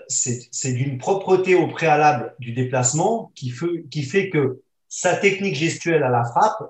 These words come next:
elle peut s'exprimer, euh, de, de façon, euh,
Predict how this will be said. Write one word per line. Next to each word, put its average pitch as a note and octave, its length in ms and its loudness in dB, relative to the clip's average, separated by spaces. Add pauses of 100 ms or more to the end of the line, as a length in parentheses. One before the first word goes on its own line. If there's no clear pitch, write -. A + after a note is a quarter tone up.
(180)
elle A#2 220 -6
peut C#3+ 140 -4
s'exprimer, D#3+ 920 -2 (800)
euh, A#2+ 300 -10
de, D3+ 300 -4
de C#3 180 -4
façon, D#3 580 2
euh, A#2+ 300 0